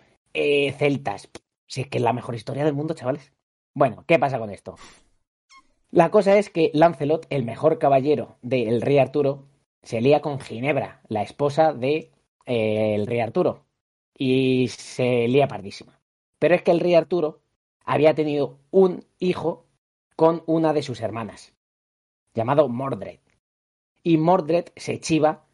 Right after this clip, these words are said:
del lío entre Lancelot y Ginebra, con lo cual Lancelot tiene que huir. Se huye a Francia y Arturo le sigue. Mordred, el hijo bastardo, bueno, el hijo bastardo, el hijo incestuoso, se queda con el trono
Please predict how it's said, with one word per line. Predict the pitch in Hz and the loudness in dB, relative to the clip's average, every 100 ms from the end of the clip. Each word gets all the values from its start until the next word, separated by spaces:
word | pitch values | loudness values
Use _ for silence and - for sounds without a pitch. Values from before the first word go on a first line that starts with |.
| - | -6
del | 127 117 123 | 0 2 2
lío | 143 147 | 2 2
entre | 143 - 104 | 0 -4 -2
Lancelot | 135 139 143 147 170 - - | -2 -2 -2 -2 -4 -10 -10
y | 127 | -8
Ginebra, | - 110 143 110 - _ _ _ _ | -6 -4 -4 -6 -12 _ _ _ _
con | 110 | -8
lo | 107 | -2
cual | 135 131 | 2 2
Lancelot | 147 147 151 190 - _ _ _ - | 0 -2 -2 -2 -4 _ _ _ -4
tiene | 139 143 135 | 0 0 -2
que | 113 | -4
huir. | 117 110 - _ _ | -4 -6 -10 _ _
Se | - 107 | -2 0
huye | 131 135 | 2 2
a | 123 | 2
Francia | 135 139 160 - | 0 0 0 0
y | 123 | -2
Arturo | 104 139 135 | -4 -2 -4
le | 101 | -4
sigue. | 127 92 - _ _ _ _ _ _ _ - | -8 -10 -12 _ _ _ _ _ _ _ -2
Mordred, | 143 175 151 180 - _ | 2 2 2 -4 -6 _
el | - 127 | -2 -2
hijo | 127 135 123 | -2 -2 0
bastardo, | 120 - 143 139 | 0 2 0 0
bueno, | 143 113 92 | -6 -8 -6
el | |
hijo | 104 - 104 | -6 -4 -4
bastardo, | 101 120 117 104 | -2 -2 -2 -4
el | 101 | -4
hijo | 110 120 | -2 -2
incestuoso, | 113 110 120 - 123 123 139 _ _ _ _ _ _ _ _ | -2 -4 -8 -4 -4 -4 -10 _ _ _ _ _ _ _ _
se | - 123 | -4 0
queda | 143 139 | 2 2
con | - 113 | 0 -4
el | 110 107 - _ | -4 -6 -8 _
trono | 135 135 143 143 | -4 -2 -4 -10